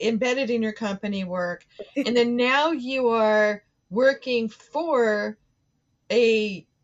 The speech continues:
Speaker 1: U S based large company that has many companies underneath of it.
Speaker 2: Yeah.
Speaker 1: How many, how many things, is, is that all of it, or there's other things that you're now doing?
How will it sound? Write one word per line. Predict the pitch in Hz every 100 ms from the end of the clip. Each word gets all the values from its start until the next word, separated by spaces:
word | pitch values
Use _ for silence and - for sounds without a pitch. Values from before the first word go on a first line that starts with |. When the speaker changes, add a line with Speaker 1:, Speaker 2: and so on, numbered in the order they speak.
| _ _
Speaker 1:
U | 196 208 285
S | 427 -
based | 247 208 196 -
large | 170 208 359 320 -
company | 262 220 220 214 202
that | 190 190
has | 202 185
many | 196 240 240
companies | - 233 220 214 196 185
underneath | 185 180 175 175 175 185 196 208 -
of | 165
it. | 87 107 - - _ _ _ _ _ _ _ - -
Speaker 2:
Yeah. | 160
Speaker 1:
How | 285
many, | 330 339 302 233 _ _
how | 196 277
many | 392 466
things, | 440 403 -
is, | 262 -
is | 269
that | 262 262
all | 180 233
of | 339
it, | 359
or | 302
there's | 247 254 -
other | 247 254 247
things | 240 208 202
that | 196 185
you're | 190
now | 175 170
doing? | 156 135 139